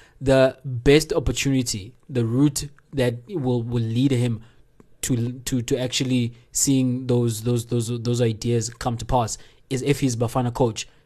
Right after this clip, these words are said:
because there is a greater limelight on being the national coach of Bafana Bafana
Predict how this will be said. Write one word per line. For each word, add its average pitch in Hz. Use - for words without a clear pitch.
because 127
there 131
is 123
a 131
greater 143
limelight 123
on 131
being 120
the 117
national 135
coach 135
of 147
Bafana 123
Bafana 120